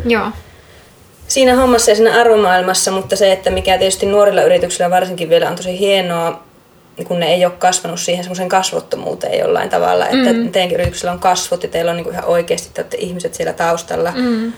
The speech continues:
Speaker 2: niinku hyvillä arvoilla, niin semmoiseen on tosi helppo lähteä mukaan,
Speaker 1: Mm.
Speaker 2: kun ne ihmiset vielä itse ottaa yhteyttä. Et se ei
Speaker 1: Niinpä.
Speaker 2: oo niinku markkinointiosasto tai joku
Speaker 1: Niinpä,
Speaker 2: muu tämmönen, että on
Speaker 1: niinpä.
Speaker 2: se niinku hyvin eri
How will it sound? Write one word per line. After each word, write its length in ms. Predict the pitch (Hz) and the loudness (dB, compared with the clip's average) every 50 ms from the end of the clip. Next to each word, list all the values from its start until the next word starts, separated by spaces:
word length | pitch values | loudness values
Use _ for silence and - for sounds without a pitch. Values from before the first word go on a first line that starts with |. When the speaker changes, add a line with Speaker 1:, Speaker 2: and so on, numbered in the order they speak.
| - - - | -14 -16 -10
Speaker 2:
niinku 200 | 180 175 165 175 | -8 -8 -6 -6
hyvillä 340 | 190 175 180 175 175 175 175 | -6 -4 -2 -2 0 0 0
arvoilla, 600 | 165 165 - 170 160 156 147 165 165 175 170 - | 0 0 -2 -2 -2 -2 -2 0 0 -2 -2 -4
niin 120 | - 175 170 | -8 -8 -8
semmoiseen 340 | 180 170 170 175 175 165 | -6 -6 -6 -8 -8 -10
on 60 | 170 175 | -10 -8
tosi 180 | 180 175 175 | -6 -6 -2
helppo 280 | 185 180 175 175 - - | 0 -2 -2 -2 -4 -6
lähteä 300 | - - - - - - | -6 -6 -8 -10 -10 -10
mukaan, 360 | 156 151 - - - - 247 | -8 -10 -12 -10 -8 -4 -2
Speaker 1:
Mm. 160 | 269 262 247 233 | 0 0 0 0
Speaker 2:
kun 100 | 233 240 | 0 0
ne 60 | - | -2
ihmiset 220 | - 170 - - - | -6 -8 -10 -8 -6
vielä 120 | 165 170 | -4 -2
itse 280 | 175 170 175 - - - | -2 -2 -4 -6 -6 -8
ottaa 300 | - - - _ - - | -10 -16 -14 _ -8 -6
yhteyttä. 560 | - - - - - - - - - - - - - - | -6 -6 -8 -8 -8 -10 -10 -10 -12 -16 -18 -18 -16 -16
Et 100 | 170 - | -8 -2
se 40 | 247 240 | 0 2
ei 0 | |
Speaker 1:
Niinpä. 180 | - - 160 160 | 4 4 2 2
Speaker 2:
oo 60 | 160 | 0
niinku 120 | 160 165 | -2 -6
markkinointiosasto 920 | 160 160 160 - - - - 156 160 - - 170 - - 170 - - - - | -8 -6 -8 -8 -8 -6 -8 -6 -6 -6 -6 -4 -4 -4 -6 -6 -8 -12 -10
tai 160 | - - - - | -6 -4 -2 0
joku 120 | 226 233 | 0 2
Speaker 1:
Niinpä, 260 | 240 240 240 - - - | 2 2 2 2 0 0
Speaker 2:
muu 60 | - - | 0 -2
tämmönen, 280 | - - - 175 247 247 | -2 -2 -4 -2 -2 0
että 20 | 247 | 2
on 60 | 233 | 2
Speaker 1:
niinpä. 120 | 233 - - | 0 0 -2
Speaker 2:
se 60 | - | -2
niinku 180 | 185 180 175 170 | -4 -4 -4 -6
hyvin 240 | 175 175 175 170 - - | -4 -2 -2 0 0 0
eri 300 | 156 165 165 165 - | 2 2 2 2 2